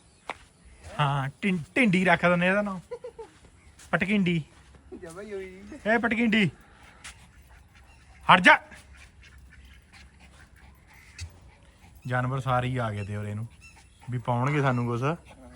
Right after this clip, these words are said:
Speaker 1: ਹੁਣ ਨਾ ਤਾਂ ਚਾਬੀਆਂ ਰੱਖ ਕੇ ਜਾਂਦਾ ਹੈ, ਨਾ ਦਾਣਾ ਪਾਣੀ ਪਾ ਕੇ ਜਾਂਦਾ ਚੱਜ ਨਾਲ। ਚਲੋ ਬਾਈ, ਚੱਲਦੇ ਆ। ਕੁਮੈਂਟ ਉਰੀ ਬੋਲ ਕੇ ਚੱਲਦੇ ਆ ਯਾਰ, ਘਰ ਫਿਰ ਬੋਲ ਨਹੀਂ ਹੁੰਦੇ ਚੱਜ ਨਾਲ। ਬੱਲੇ ਬੱਲੇ ਬਾਈ,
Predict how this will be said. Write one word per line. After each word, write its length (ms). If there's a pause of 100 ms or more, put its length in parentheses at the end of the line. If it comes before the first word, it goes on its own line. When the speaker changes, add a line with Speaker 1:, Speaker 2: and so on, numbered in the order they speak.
(1200)
Speaker 1:
ਹੁਣ 140
ਨਾ 140
ਤਾਂ 120
ਚਾਬੀਆਂ 440
ਰੱਖ 180
ਕੇ 140
ਜਾਂਦਾ 260
ਹੈ, 100
ਨਾ 220
ਦਾਣਾ 340
ਪਾਣੀ 260
ਪਾ 140
ਕੇ 140
ਜਾਂਦਾ 240
ਚੱਜ 240
ਨਾਲ। 280 (1080)
ਚਲੋ 260
ਬਾਈ, 180 (240)
ਚੱਲਦੇ 300
ਆ। 20
ਕੁਮੈਂਟ 280
ਉਰੀ 160
ਬੋਲ 200
ਕੇ 100
ਚੱਲਦੇ 280
ਆ 20
ਯਾਰ, 140
ਘਰ 220
ਫਿਰ 120
ਬੋਲ 280
ਨਹੀਂ 100
ਹੁੰਦੇ 180
ਚੱਜ 220
ਨਾਲ। 180 (1400)
ਬੱਲੇ 320
ਬੱਲੇ 300
ਬਾਈ, 240